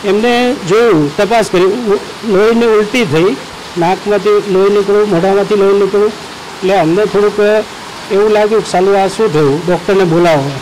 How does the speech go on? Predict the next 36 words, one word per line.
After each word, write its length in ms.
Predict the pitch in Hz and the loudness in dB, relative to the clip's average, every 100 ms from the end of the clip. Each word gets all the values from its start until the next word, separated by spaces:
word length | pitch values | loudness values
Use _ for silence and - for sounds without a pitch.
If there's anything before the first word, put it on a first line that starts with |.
| - - - - - - | -14 -16 -16 -16 -18 -12
પછી 280 | 151 147 226 | -8 -4 -2
doctor 300 | 214 208 - | -2 -2 0
આવ્યા, 200 | 220 220 | 2 2
ડૉક્ટરને 600 | 214 185 - 208 208 214 220 - - - 151 | 2 -2 0 0 2 0 -2 -8 -16 -8 0
જોયું 340 | 190 214 147 139 - - - - - | 2 2 2 -2 -10 -16 -16 -12 -4
તો 360 | 190 202 208 208 | 0 2 2 0
આ 40 | |
તો 120 | 208 | 0
એક્સપાયર 360 | 220 220 233 196 | 0 0 0 2
થઈ 140 | 175 | 2
ગયા 120 | 160 | 2
હતા, 140 | 190 233 | 2 0
પણ 140 | - 190 | 0 -2
અમને 280 | 170 185 220 | 0 0 0
નહોતું 280 | 233 220 | 0 0
કીધું. 220 | 180 180 185 | 0 0 2
અમારા 220 | 196 196 | 2 0
જીજાજી, 500 | 165 175 214 202 196 - - - | 0 0 2 2 -2 -6 -16 -6
અમારા 240 | 165 185 190 | -2 0 0
જમાઈ 340 | 156 170 220 | 2 2 2
હતા, 380 | 220 165 175 254 - - - - | 2 2 0 -2 -6 -16 -16 -4
એમને 220 | 180 196 | 0 2
વાત 200 | 190 185 185 - | 2 0 0 0
કરી 260 | 208 160 | 2 2
કે 240 | 151 185 190 - - - - - - - | 0 -2 -2 -6 -16 -16 -16 -16 -16 -6
"death 180 | 185 196 196 | -2 0 0
થઈ 160 | 185 175 | 0 2
ગઈ 140 | 156 | 2
છે 120 | 131 139 | 2 0
બોડી, 320 | 139 156 285 - - - - - - - - - - 202 | -2 -2 -4 -8 -12 -14 -16 -16 -16 -16 -14 -12 -10 -6
એ 60 | |
ભાઈ 160 | 190 151 | -2 0
એક્સપાયર 460 | 185 180 - 190 147 | 0 -2 -2 0 0
થઈ 120 | 143 | 0
ગયા 180 | 135 135 | 0 0
છે." 180 | 123 135 | -2 -6